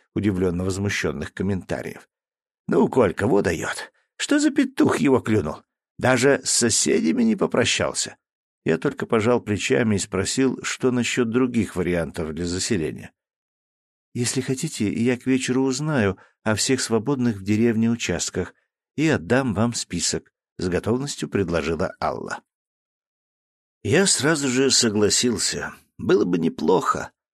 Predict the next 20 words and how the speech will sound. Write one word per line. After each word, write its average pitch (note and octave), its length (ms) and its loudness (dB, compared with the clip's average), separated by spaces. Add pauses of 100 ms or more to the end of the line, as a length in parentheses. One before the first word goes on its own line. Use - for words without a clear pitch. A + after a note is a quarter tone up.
(220)
Самому G#2+ 460 2
тратить G2+ 440 0
на F#2 120 2
это E2+ 160 0
время G#3+ 300 2
точно - 500 -2
не - 120 0
хотелось. - 640 -6 (320)
У - 80 -2
меня G2+ 260 0
и F#2+ 40 -2
без F2+ 260 0
того G2+ 280 2
дел E2 340 0 (160)
полон D#2+ 280 2
рот. D2+ 320 -6 (600)
Только A2 540 2
где, F#2+ 280 0
блин, G2+ 480 0
Ильич? G2 840 -4